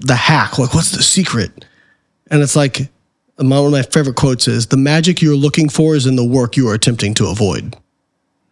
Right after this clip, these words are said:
Like, if you just went, I mean, most people drastically overestimate what they can do in twelve weeks, but they drastically underestimate what they can do in ten years. Like, if you just went,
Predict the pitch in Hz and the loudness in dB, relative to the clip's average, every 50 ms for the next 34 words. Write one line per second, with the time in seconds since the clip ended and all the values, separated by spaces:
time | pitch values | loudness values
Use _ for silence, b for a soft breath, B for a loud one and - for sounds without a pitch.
0 | _ _ _ _ - _ - - - 135 123 120 - - - - 151 135 - 165 | _ _ _ _ -20 _ -10 -2 0 0 0 0 -4 -6 -2 0 0 0 2 2
1 | 170 190 202 202 156 135 131 139 170 165 147 - - 160 151 147 143 151 143 147 | 2 2 2 2 0 0 2 2 2 2 2 -2 -2 -2 -2 0 2 2 0 0
2 | - - 147 151 143 156 175 196 185 - - 190 170 - 175 165 160 156 B B | -2 0 0 0 2 2 2 2 2 2 2 2 2 2 2 2 0 -2 B B
3 | B B B B B B B B B B - 147 131 160 190 202 190 - 220 185 | B B B B B B B B B B 0 2 2 2 2 0 2 0 2 2
4 | 190 208 202 190 190 170 185 185 180 170 156 - 160 160 160 135 139 151 135 151 | 4 4 4 4 2 2 2 2 2 2 0 2 2 2 2 2 0 0 2 0
5 | 143 147 147 143 147 147 143 135 123 - - 151 143 135 135 151 143 123 - - | 2 2 2 2 2 2 2 0 0 2 2 2 2 2 2 2 0 0 -2 -2
6 | - 143 - 131 131 123 - 156 135 139 - - 135 - 147 139 - 165 170 160 | -2 0 0 0 0 2 0 0 0 0 -2 -2 0 0 0 0 2 2 2 2
7 | 147 139 135 127 117 - 135 139 131 101 90 - - 127 120 - 127 123 127 123 | 2 0 0 0 0 0 0 0 0 0 0 0 0 0 0 2 0 0 2 0
8 | 117 117 113 - 127 117 113 110 104 85 - - - - - - - _ _ _ | 0 0 0 0 0 0 0 -2 -2 -2 -2 -2 -4 -4 -4 -8 -16 _ _ _
9 | _ _ _ _ _ _ _ - 131 123 110 - - 117 147 151 160 180 190 170 | _ _ _ _ _ _ _ -2 -2 -2 -2 -2 -2 0 2 2 4 2 2 0
10 | 147 143 156 165 160 143 - 143 139 135 143 151 135 101 92 98 - - | 2 2 2 2 2 0 0 0 0 2 2 0 0 0 -4 -6 -8 -8